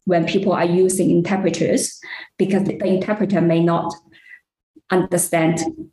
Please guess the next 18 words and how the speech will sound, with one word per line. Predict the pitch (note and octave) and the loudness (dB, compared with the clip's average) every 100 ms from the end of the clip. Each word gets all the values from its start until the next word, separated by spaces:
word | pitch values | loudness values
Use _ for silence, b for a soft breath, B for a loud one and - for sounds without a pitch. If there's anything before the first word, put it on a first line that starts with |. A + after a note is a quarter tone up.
| _ - | _ -4
on | F3 E3+ | 0 2
what | E3 - - | 2 0 -2
the | E3 | 0
legal | E3 F3 - | 2 2 0
advice | F3 E3 E3+ E3+ | 0 -2 -2 -4
was | E3+ E3 | -4 -4
about. | E3 F3+ B3 - - - - | -2 -2 -2 -4 -10 -10 -4
And | G3+ F3+ | 0 2
when | E3+ | 4
they | E3+ | 2
do | E3 F3 - | 2 2 2
the, | F3+ E3+ | 0 0
the | E3 | 0
interpretation, | F3 E3+ - - G#3+ A3 F3 D#3 D#3 B B B - | 0 0 -2 -2 -2 0 0 0 -2 B B B -4
it | G#3 G3 | 0 0
can | F3+ E3+ | 0 0
cause | - D#3 - - B B B _ - - - | 2 0 0 -4 B B B _ -6 -6 -6
misunderstanding. | F#3+ F3 E3+ E3+ E3+ F#3+ G3 E3+ C3+ E3+ - | -2 0 2 0 0 0 2 2 2 -2 -6